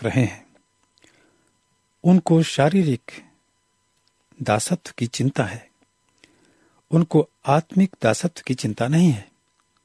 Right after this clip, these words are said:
जिससे प्रभु यीशु मसीह उन्हें मुक्त करने के लिए आए हैं।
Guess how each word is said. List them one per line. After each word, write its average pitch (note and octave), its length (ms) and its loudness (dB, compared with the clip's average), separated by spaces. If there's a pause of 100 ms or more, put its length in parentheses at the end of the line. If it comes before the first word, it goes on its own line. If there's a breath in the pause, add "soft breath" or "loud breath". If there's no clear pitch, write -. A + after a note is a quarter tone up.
(540)
जिससे G3 340 2
प्रभु C#3 220 0
यीशु F3+ 240 0
मसीह A#2 480 -6 (640 soft breath)
उन्हें B2 240 4
मुक्त C#3+ 260 2
करने G#2+ 320 -2
के A2+ 120 -8
लिए A2+ 180 -4 (140)
आए D#3 140 4
हैं। - 300 -8